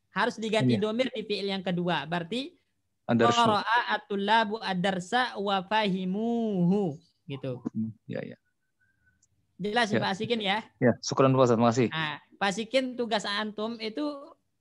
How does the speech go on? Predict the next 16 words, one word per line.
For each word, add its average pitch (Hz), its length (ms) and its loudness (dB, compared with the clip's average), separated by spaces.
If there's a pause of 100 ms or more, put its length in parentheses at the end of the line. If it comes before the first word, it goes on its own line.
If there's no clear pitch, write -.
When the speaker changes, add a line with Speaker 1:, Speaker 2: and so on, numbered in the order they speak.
(300)
Speaker 2:
Ya. 120 220 4 (260)
Speaker 1:
bikin 247 380 0
latihan, 233 640 2 (140)
ya. 170 260 0
Speaker 2:
Ya, 135 160 6
kalimat-kalimat, 135 760 4
<laughs> - 200 0
ya. 139 240 4 (100)
Speaker 1:
Kalimat 233 460 0
pakai 214 400 -2
ini. 165 320 -2 (320)
Ini 233 240 -8
Speaker 2:
Ya. 233 240 4
Speaker 1:
tiga, 247 160 6
ya, 208 220 4
tiga. 208 360 2